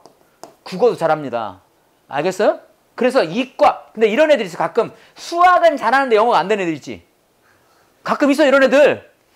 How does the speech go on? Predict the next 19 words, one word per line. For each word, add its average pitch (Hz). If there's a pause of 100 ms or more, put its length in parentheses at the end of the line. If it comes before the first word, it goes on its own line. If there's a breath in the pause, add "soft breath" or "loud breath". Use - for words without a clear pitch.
(220 soft breath)
그리고 262 (180 soft breath)
영어는 320
잘 233
되는데 269
수학이 320
안 202
되는 226
애들이 185
있어, 170
가끔. 170 (260)
얘들 185
이상한 226
애들이에요. 110 (720)
얘들 185
머리 208
구조가 190
어느 196 (220 soft breath)
뇌, 233 (100)
뇌에서 220